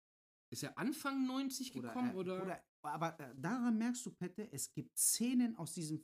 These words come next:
Speaker 2: Film, ich kann nicht
Speaker 1: Dreiundneunzig ist der.
Speaker 2: Und ich kann dir
Speaker 1: Der
Speaker 2: heute
Speaker 1: ist dreißig
Speaker 2: noch aus dem
Speaker 1: Jahre bald
Speaker 2: ersten,
Speaker 1: alt.
Speaker 2: aus dem ersten Teil kann ich dir heute noch sagen, Bruder,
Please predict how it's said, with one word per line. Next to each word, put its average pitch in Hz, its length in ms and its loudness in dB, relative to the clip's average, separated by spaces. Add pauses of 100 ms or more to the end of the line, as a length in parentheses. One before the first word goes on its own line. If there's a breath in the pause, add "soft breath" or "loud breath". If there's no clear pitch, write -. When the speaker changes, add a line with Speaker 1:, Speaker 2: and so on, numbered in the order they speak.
(120)
Speaker 2:
Film, 208 160 -2
ich 123 140 -10
kann 175 160 2
nicht 185 100 2
Speaker 1:
Dreiundneunzig 277 880 6
ist - 180 -4
der. 107 160 4
Speaker 2:
Und - 80 -2
ich - 200 -4
kann 226 260 2
dir 208 140 2
Speaker 1:
Der 180 140 8
Speaker 2:
heute 302 120 6
Speaker 1:
ist - 140 -2
dreißig 269 320 6
Speaker 2:
noch - 40 -2
aus 180 120 2
dem 277 100 6
Speaker 1:
Jahre 285 160 6
bald 240 140 6
Speaker 2:
ersten, 311 200 4
Speaker 1:
alt. 226 220 0
Speaker 2:
aus 208 160 -2
dem 208 160 -2
ersten 294 540 0
Teil 233 400 0 (280)
kann 185 180 -2
ich - 160 -10
dir 190 180 -2
heute 247 280 0
noch 254 180 2
sagen, 214 500 -2
Bruder, 233 320 -2